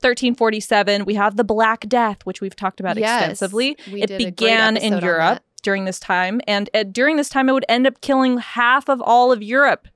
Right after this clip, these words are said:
Speaker 1: which is pretty haunted. In fourteen thirty-one, Joan of Arc is executed by England at the age of nineteen.
Speaker 2: She was only nineteen?
Speaker 1: Yeah.
Speaker 2: Wow.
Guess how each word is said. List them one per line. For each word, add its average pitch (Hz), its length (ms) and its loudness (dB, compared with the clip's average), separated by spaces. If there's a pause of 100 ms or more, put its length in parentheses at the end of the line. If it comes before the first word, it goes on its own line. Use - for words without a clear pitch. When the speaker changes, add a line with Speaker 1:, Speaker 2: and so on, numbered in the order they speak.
(180)
Speaker 1:
which 208 140 -8
is - 80 -14
pretty 226 180 -4
haunted. 214 460 -4 (340)
In 247 160 2
fourteen 269 420 2
thirty-one, 247 720 2 (140)
Joan 202 320 0
of 185 80 -2
Arc 233 280 2
is - 100 -6
executed 208 560 -4
by 180 160 0
England 226 400 0
at 214 80 -4
the - 140 -8
age 185 560 -6
of 180 220 -4
nineteen. 190 760 -4 (480)
Speaker 2:
She 359 120 -2
was 539 120 0
only 523 280 0
nineteen? 202 680 -6
Speaker 1:
Yeah. 190 300 -2 (420)
Speaker 2:
Wow. 185 520 -4